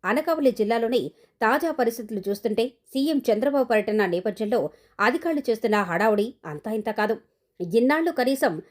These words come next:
ఇటువైపు చూడని ఆర్ అండ్ బి అధికారులు ఇప్పుడు యుద్ధ ప్రాతిపదికన రోడ్లకు మరమ్మతులు చేస్తుండటంపై స్థానికులు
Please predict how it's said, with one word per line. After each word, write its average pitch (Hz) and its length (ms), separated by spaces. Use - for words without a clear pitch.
ఇటువైపు 311 420
చూడని 233 320
ఆర్ 202 260
అండ్ 277 140
బి 262 60
అధికారులు 202 380
ఇప్పుడు 269 200
యుద్ధ 220 160
ప్రాతిపదికన 220 500
రోడ్లకు 277 360
మరమ్మతులు 240 560
చేస్తుండటంపై 214 580
స్థానికులు 196 460